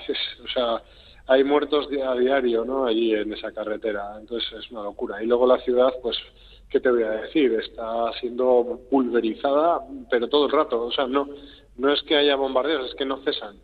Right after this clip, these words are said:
O sea, está todo el rato siendo bombardeada completamente, ¿no? La, toda la población que queda vive en sótanos.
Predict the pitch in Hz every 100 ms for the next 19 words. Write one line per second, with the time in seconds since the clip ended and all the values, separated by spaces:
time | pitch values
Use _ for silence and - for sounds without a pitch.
0 | - 131 123 113 139 131 131 127 123 117
1 | - 123 117 113 110 107 101 104 104 -
2 | - - - - 139 - 127 123 107 -
3 | - - - 123 127 123 131 127 135 127
4 | 127 127 135 127 131 127 117 139 135 135
5 | 151 165